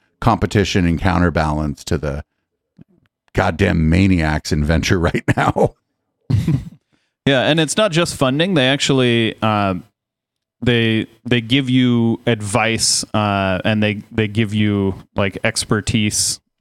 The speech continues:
Speaker 2: that you can, uh, you can basically ask for, um,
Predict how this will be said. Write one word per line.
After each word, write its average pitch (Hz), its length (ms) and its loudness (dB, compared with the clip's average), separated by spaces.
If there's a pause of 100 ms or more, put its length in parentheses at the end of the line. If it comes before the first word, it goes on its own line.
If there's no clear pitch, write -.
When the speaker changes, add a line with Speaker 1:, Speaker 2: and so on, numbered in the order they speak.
Speaker 2:
that 107 200 0
you 110 100 0
can, 101 260 -2
uh, 92 260 0 (760)
you 110 80 0
can 101 80 -4
basically 98 500 -4 (1080)
ask 107 320 -4
for, 101 540 -2 (220)
um, 92 380 -2